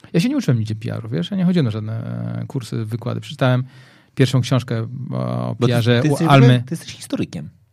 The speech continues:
Speaker 2: Czy
Speaker 1: Nie,
Speaker 2: nie?
Speaker 1: finansistą banko-, e, finansistą
Speaker 2: A.
Speaker 1: i bankowcem z
Speaker 2: Okej.
Speaker 1: wykształcenia jestem.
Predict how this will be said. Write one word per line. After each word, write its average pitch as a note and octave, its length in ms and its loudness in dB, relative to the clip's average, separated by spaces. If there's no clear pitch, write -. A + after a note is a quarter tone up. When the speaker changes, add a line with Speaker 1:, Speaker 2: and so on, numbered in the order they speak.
Speaker 2:
Czy - 20 2
Speaker 1:
Nie, B2 120 4
Speaker 2:
nie? E2+ 80 -4
Speaker 1:
finansistą B2 560 -2
banko-, A2+ 280 -8
e, A#2+ 40 -12
finansistą A#2+ 600 -4
Speaker 2:
A. C3+ 60 0
Speaker 1:
i B2 40 0
bankowcem A2 560 -8
z A2+ 40 -8
Speaker 2:
Okej. A2 100 -6
Speaker 1:
wykształcenia - 500 -6
jestem. - 380 -14